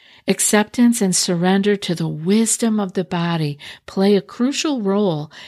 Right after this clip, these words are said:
in moving forward on our healing journeys. It's a shift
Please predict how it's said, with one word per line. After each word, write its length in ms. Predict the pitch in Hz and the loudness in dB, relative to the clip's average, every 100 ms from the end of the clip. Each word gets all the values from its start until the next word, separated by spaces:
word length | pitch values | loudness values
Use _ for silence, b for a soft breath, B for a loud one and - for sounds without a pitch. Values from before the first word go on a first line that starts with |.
| B | B
in 200 | 202 185 | 2 4
moving 500 | 180 202 214 240 240 240 | 4 4 4 4 4 0
forward 840 | - - 214 220 196 156 151 160 | -6 0 2 4 0 -2 -6 -6
on 320 | 156 151 151 - | -4 -2 -2 -6
our 240 | 156 143 | -8 -10
healing 500 | 143 156 151 147 143 | -10 -6 -4 -4 -8
journeys. 680 | 139 139 135 135 131 - - _ _ _ _ _ _ _ _ _ _ _ _ - | -10 -10 -8 -10 -10 -10 -12 _ _ _ _ _ _ _ _ _ _ _ _ -10
It's 180 | 208 - | -6 -2
a 40 | |
shift 540 | 226 - 381 - - | 0 2 2 -2 -6